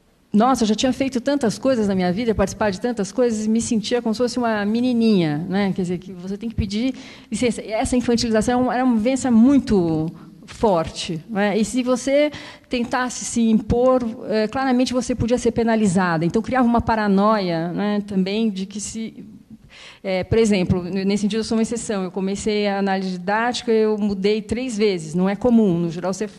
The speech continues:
pega um analista e você fica com aquele analista, porque você acaba sendo mal visto se você muda de análise. São várias, eh, situações na prática, quer dizer, que é muito distante do ideal, porque se, eu poderia estar aqui falando, "Ah,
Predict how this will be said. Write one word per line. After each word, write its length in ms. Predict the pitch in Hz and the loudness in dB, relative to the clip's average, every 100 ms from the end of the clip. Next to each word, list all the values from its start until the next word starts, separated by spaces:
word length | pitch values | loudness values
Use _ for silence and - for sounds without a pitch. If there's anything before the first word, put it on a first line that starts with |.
| - - | -20 -10
pega 240 | 175 170 | -8 -4
um 120 | 196 | 0
analista 540 | 226 240 226 202 226 254 | 0 2 2 2 -2 -4
e 60 | |
você 100 | 233 | -6
fica 240 | 240 247 240 | -6 -4 -4
com 80 | 247 | -4
aquele 200 | 240 247 | -4 -2
analista, 520 | 262 254 220 - 170 | 2 4 2 0 -4
porque 240 | - - | -6 -6
você 240 | 170 180 185 | -8 -6 -6
acaba 260 | 185 190 | -2 -4
sendo 200 | 202 208 | -2 -2
mal 180 | 226 247 | 0 -2
visto 280 | 202 247 - | -2 -6 -8
se 60 | |
você 240 | 185 185 180 | -12 -6 0
muda 300 | 180 165 165 | 0 0 -2
de 380 | 147 165 151 - | -2 -2 -4 -4
análise. 480 | 147 151 139 143 - - - - - - _ | 0 0 0 -6 -10 -20 -20 -18 -20 -20 _
São 200 | - 247 | -4 -2
várias, 760 | 226 269 349 349 247 202 - - | 0 0 2 2 2 -2 -6 -10
eh, 300 | 196 185 - | -8 -8 -10
situações 1080 | - 226 - 202 180 - 285 269 214 170 147 | -8 -2 0 0 -2 -2 -2 0 0 -4 -4
na 180 | 196 202 | -4 -4
prática, 800 | - 254 233 - - - 160 156 - | -4 -4 -4 -6 -8 -6 -8 -14 -16
quer 80 | 185 | -12
dizer, 220 | 175 196 | -6 -6
que 140 | 196 247 | -2 -2
é 80 | |
muito 500 | 240 269 370 427 403 | 4 4 4 2 0
distante 520 | 302 294 - 294 294 277 | 0 0 0 0 -2 -2
do 140 | 262 | -6
ideal, 480 | 262 302 254 196 160 | -2 -2 0 -2 -2
porque 180 | 180 160 | -4 -6
se, 240 | - - | -12 -14
eu 100 | 175 | -12
poderia 260 | 170 202 233 | -8 -4 -2
estar 120 | 240 | -2
aqui 140 | 240 269 | -2 -2
falando, 380 | 269 220 175 170 | 0 0 0 0
"Ah, 540 | 190 220 226 208 151 | 0 0 0 0 -2